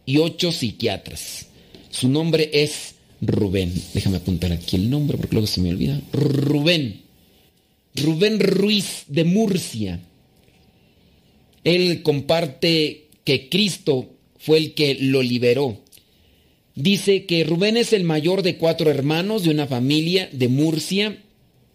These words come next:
Su padre, biólogo, se fue cuando él tenía tres años. Su madre se casó con un militar de la Marina,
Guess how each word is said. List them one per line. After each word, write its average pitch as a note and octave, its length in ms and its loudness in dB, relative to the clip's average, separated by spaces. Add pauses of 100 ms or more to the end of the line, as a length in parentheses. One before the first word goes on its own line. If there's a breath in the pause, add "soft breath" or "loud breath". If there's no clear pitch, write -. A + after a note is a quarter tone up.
(800 soft breath)
Su - 260 -4
padre, E3 440 0
biólogo, D#3+ 760 2
se - 180 -2
fue D#3+ 360 2
cuando C3+ 340 0
él D3+ 140 2
tenía C#3+ 440 0
tres C#3+ 300 0
años. F3+ 560 -2 (500 soft breath)
Su - 160 -2
madre D#3 320 0
se C#3+ 220 -2
casó D3+ 320 0
con D3 160 2
un D#3 180 2
militar C#3+ 480 0
de C3+ 140 0
la A#2+ 100 0
Marina, E3+ 640 0